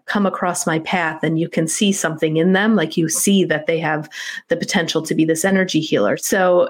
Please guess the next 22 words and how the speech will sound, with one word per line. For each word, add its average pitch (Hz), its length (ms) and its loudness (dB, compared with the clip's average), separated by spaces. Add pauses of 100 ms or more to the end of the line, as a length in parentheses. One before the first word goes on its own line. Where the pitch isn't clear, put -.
(100)
I'm 185 220 0
kind 233 260 0
of 190 80 0
excited 247 460 0
about 165 260 -2
that 160 240 -2
because 180 320 -2
I 175 100 2
know 196 320 2
that 165 380 0 (320)
many 190 260 2
times 165 560 -2
other 175 500 2 (360)
healers 160 460 2
or 170 80 2
maybe 165 260 0
mediums, 165 640 2
shamans, 170 460 0
whatever, 165 300 0
can 180 260 -2
recognize, 160 920 0 (340)
uh, 156 340 0